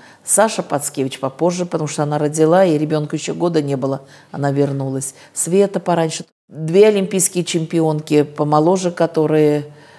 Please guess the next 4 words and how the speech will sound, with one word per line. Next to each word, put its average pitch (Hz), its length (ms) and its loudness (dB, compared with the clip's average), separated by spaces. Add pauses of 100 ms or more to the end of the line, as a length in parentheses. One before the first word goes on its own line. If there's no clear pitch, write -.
(240)
э, 135 500 -2 (360)
Шурочкина 151 800 -2
и 151 160 -6
Чигирева, 156 800 0